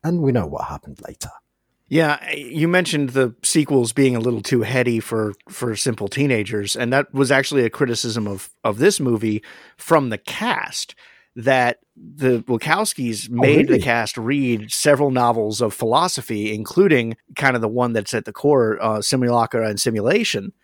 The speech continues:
Speaker 2: which appears in the movie. That's where Mor-, uh, Neo is keeping the discs at the beginning of the movie, and a lot of its ideas are kind of woven into the fabric of this.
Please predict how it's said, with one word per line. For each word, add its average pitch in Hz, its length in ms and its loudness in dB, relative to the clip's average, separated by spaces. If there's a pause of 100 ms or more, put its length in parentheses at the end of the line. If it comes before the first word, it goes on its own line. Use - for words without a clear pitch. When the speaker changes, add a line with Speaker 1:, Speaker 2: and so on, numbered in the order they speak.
(220)
Speaker 2:
which - 160 0
appears 190 420 4
in 127 120 2
the 113 40 0
movie. 104 360 0
That's 113 220 0
where 127 100 2
Mor-, 113 300 0
uh, 110 200 2
Neo 120 380 4
is 104 180 -2
keeping 117 420 -2
the 104 120 -2
discs 131 420 0
at 110 80 -8
the 110 80 -8
beginning 107 320 -2
of 101 60 -4
the 101 60 -4
movie, 110 440 0 (320)
and 131 140 0
a 135 40 0
lot 139 220 4
of 120 100 0
its 135 160 0
ideas 113 840 0
are 156 160 -6
kind 127 220 -4
of 101 140 -6
woven 120 360 2
into 113 220 -4
the 104 80 -2
fabric 165 420 -2
of 101 100 -8
this. 104 320 -6